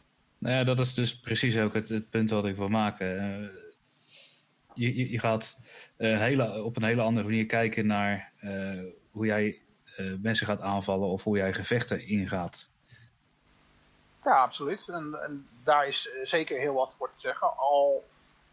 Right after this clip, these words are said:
Speaker 2: moet ik zeggen dat, eh, een, een zeker cynisme bij V A op zich niet onterecht is. Ik bedoel,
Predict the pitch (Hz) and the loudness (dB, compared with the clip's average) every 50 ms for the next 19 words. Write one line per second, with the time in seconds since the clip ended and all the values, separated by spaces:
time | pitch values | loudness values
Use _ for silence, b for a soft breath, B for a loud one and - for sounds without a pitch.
0 | _ - 156 170 190 180 165 151 - - 160 147 - - 127 123 127 127 131 131 | _ -10 -2 -2 0 0 0 -2 0 0 0 0 0 -2 -4 -2 0 -2 -2 -2
1 | - - - 123 - - 123 127 120 113 117 117 117 123 120 113 107 101 - _ | -6 -14 -14 -16 -16 -12 -10 -8 -6 -6 -6 -6 -6 -8 -8 -8 -10 -14 -16 _
2 | - - 135 131 _ _ - 147 147 143 143 143 - - - 170 185 202 196 - | -20 -20 -20 -20 _ _ -10 -8 -6 -6 -6 -4 -4 0 4 4 4 4 2 0
3 | 165 147 135 - - 156 135 143 143 139 - - 151 131 123 127 127 127 123 - | -2 -2 0 -2 -4 -6 -4 -4 -4 -6 -6 -8 -10 -8 -2 0 0 0 0 -4
4 | - - - 131 131 123 120 120 - - - - - - - 156 135 - - 147 | -8 -4 0 0 0 2 0 0 -2 -6 -12 -14 -10 -10 -10 -10 -10 -12 -12 -12
5 | 147 135 - - 131 131 135 - - 110 110 - - - 160 175 185 - - - | -12 -12 -10 -10 -12 -12 -12 -12 -10 -6 -6 -6 -6 -6 -10 -10 -10 -10 -12 -16
6 | _ - - 127 120 123 127 131 - | _ -20 -18 -16 -12 -10 -12 -12 -12